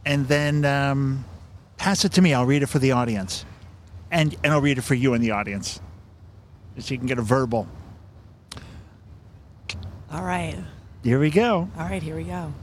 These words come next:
Speaker 1: Do you get along with negative people?
Speaker 2: All right. Um, I think the best way to answer that question is I have tremendous compassion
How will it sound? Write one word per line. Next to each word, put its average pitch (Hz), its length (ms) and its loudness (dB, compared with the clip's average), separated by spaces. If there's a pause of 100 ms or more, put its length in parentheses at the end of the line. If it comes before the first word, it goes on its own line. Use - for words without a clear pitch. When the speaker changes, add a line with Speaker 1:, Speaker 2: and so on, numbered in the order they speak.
Speaker 1:
Do 156 80 6
you 180 60 6
get 214 160 6
along 190 340 6
with 170 180 4
negative 160 440 4
people? 101 380 0 (1700)
Speaker 2:
All 233 100 0
right. 175 520 0 (420)
Um, 202 760 2 (1400)
I 262 40 -6
think 403 140 -4
the 415 80 -2
best 165 320 -2
way 175 80 2
to 165 60 0
answer 160 380 -4
that 151 180 -4
question 151 560 -4
is 156 580 -4
I 180 180 0
have 214 600 -2 (960)
tremendous 196 760 0
compassion 143 1000 -4